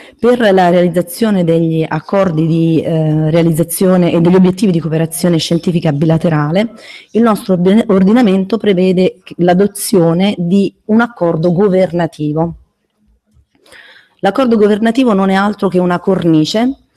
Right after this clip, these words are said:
all'interno del quale prendono corpo e forma,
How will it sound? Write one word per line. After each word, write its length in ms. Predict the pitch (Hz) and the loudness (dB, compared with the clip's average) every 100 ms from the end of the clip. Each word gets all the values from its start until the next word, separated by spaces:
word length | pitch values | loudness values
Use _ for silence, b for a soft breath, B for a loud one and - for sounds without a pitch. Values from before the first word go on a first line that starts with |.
| b b b | b b b
all'interno 580 | 185 196 208 196 220 202 | -2 -2 -2 -2 -4 -4
del 140 | 180 | -6
quale 400 | - - 170 160 | -8 -6 -4 -4
prendono 800 | 160 185 185 185 175 170 160 - _ | -4 -2 -2 -2 -2 -4 -6 -10 _
corpo 680 | - 208 185 180 - 165 156 | -2 0 0 -2 -6 -8 -6
e 120 | 175 | -8
forma, 840 | 160 - 202 165 160 180 254 - | -10 -4 -2 -2 -2 -2 -2 -4